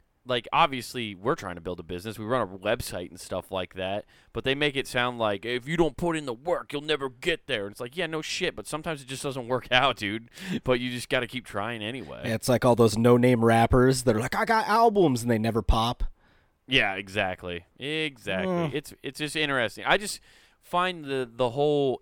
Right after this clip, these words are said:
Speaker 1: investment bro culture that, like, popped out of nowhere. Like, I didn't, does this, like, has this always existed? That's the funny thing when you find, like, a, a weird niche online and start exploring it. You're like, "How long has this existed?" Or is this just, like, a new thing?
Speaker 2: No, it's existed. See, I feel like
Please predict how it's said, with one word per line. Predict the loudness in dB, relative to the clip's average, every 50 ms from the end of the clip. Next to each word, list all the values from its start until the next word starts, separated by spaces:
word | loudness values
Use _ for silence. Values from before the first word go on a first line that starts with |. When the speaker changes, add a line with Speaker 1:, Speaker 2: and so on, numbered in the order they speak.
| _
Speaker 1:
investment | -12 -12 -10 -4 -2 -2 -2 -2 -4 -6 -8 -8 -8 -10 -16 -10
bro | -8 -4 0 0 2 2 0
culture | -2 -4 -4 -4 -4 -4 -6 -8 -8 -6 -4
that, | -4 -6 -6 -4
like, | -6 -8 -8 _
popped | -8 -6 -6 -6 -6 -6
out | -6 -6 -6
of | -8 -10
nowhere. | -8 -8 -8 -6 -6 -6 -6 -6 -4
Like, | -6 -4 -2 0
I | 0
didn't, | 0 -2 -4 -8 -8
does | -8 -6 -4
this, | -4 -6 -2 -2
like, | -2 -2 -2 -4 -6
has | -6 -6
this | -6 -8 -6
always | -4 -2 -2 0 -2 -4 -6
existed? | -8 -10 -8 -8 -8 -8 -6 -6 -6 -6 -6 -2 0
That's | 0 0 2 0
the | -4 -6
funny | -4 -4 -4 -4 -4 -6
thing | -10 -14 -14 -14
when | -14 -16
you | -16
find, | -10 -8 -8 -8 -8 -10
like, | -12 -12
a, | -12 -14 -14 -16 _ _ _ _ _ _
a | -4 -4
weird | -4 -2 -2 -4 -4 -4
niche | -4 -2 -2 -2 -2 -4 -4
online | -4 -4 -4 -6 -8 -8 -6 -6 -6 -8 -10
and | -10 -6
start | -4 -2 -2 -4
exploring | -6 -10 -16 -12 _ -10 -8 -8 -8 -10 -10
it. | -10 -10 -10 -10 -6
You're | -4 -4
like, | -4 -4 -4 -6
"How | -4 -2 -2 -2
long | -2 -4 -4 -4
has | -6 -10 -10
this | -12 -10 -8
existed?" | -10 -8 -8 -8 -8 -8 -8 -10 -12 -12 -8 -4
Or | -4 -2 -2
is | -4
this | -8 -12 -14 -14
just, | -14 -12 -12
like, | -12 -12
a | -12
new | -12 -10 -10 -12 -12
thing? | -12 -12 -4 0 4
Speaker 2:
No, | 4 4 4 4 0 -4 -8 -4
it's | -4 -4 -2 -2 -4
existed. | -2 -2 -2 -2 -2 -2 -2 -4 -2 -2
See, | 2 4 6 6
I | 6 4
feel | 2 0 -2 0 2
like | 4 4 2 2 -2